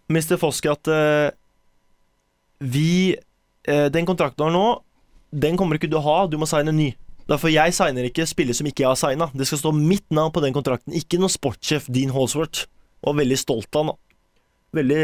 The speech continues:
veldig stolt at han skulle, det skulle være sitt navn da. Og, og så etter hvert så, så løste det seg liksom.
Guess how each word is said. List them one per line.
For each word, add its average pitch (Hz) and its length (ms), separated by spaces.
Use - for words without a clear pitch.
veldig 143 260
stolt 131 240
at - 80
han 135 100
skulle, 135 240
det 131 120
skulle 151 160
være 151 100
sitt - 180
navn 147 280
da. 131 60
Og, - 240
og 262 140
så 170 180
etter 156 160
hvert 165 160
så, 320 240
så 262 160
løste 170 400
det 123 80
seg 175 160
liksom. 302 240